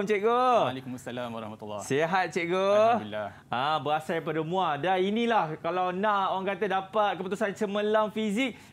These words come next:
Speaker 1: inilah cikgunya, cikgu fizik kita. Cikgu, saya nak tanyalah kan, sebab saya tahu sekarang ni format ni pun dah berubah, kan, daripada K B S M menjadi K S S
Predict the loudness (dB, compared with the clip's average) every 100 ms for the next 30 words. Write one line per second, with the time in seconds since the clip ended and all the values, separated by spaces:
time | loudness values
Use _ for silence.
0 | -2 0 0 0 0 2 0 -2 -4 -2
1 | -2 0 -2 -2 -2 -4 -4 -2 -2 -2
2 | -4 -4 -2 -4 -2 -4 -2 -2 -4 0
3 | 0 0 -2 -8 -4 -4 -2 -2 -2 -2
4 | 0 0 -2 -6 -20 -10 -4 -2 -2 -2
5 | 0 2 2 0 -2 -4 -2 -2 -2 -4
6 | -4 -2 -2 -2 -2 -2 -2 2 2 0
7 | -8 -10 -4 -2 -2 -4 -6 -6 -6 -6
8 | -6 -4 -4 -4 -6 -6 -6 -6 -6 -6
9 | -6 -6